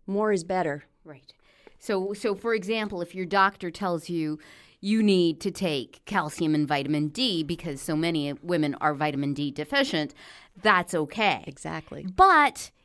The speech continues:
Speaker 2: it's also good to get your vitamin D and calcium from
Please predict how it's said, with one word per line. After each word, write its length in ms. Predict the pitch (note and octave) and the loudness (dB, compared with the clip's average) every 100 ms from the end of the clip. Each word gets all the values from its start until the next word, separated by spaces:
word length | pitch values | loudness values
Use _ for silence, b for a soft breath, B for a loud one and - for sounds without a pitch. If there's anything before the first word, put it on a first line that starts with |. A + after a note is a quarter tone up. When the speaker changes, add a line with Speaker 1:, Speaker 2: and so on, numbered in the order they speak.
| - | 4
Speaker 2:
it's 180 | B3+ C4 | 4 8
also 520 | B3+ A#3+ A#3 G3 D#3+ _ - | 6 6 4 2 0 _ -12
good 500 | E3 A#3 F3+ E3 D#3 | 4 8 8 4 -4
to 200 | - G3 | -4 -4
get 340 | E3 F3+ E3 F3+ | 4 4 4 0
your 140 | F3 | -2
vitamin 420 | D#3+ E3+ D#3 E3 | 2 2 2 0
D 200 | D#3+ E3+ | 0 0
and 120 | D3+ | -2
calcium 500 | D3+ F3+ F3 E3 D3+ | -2 -4 -4 -4 -2
from 320 | D3+ D#3 D3 | -2 -2 -2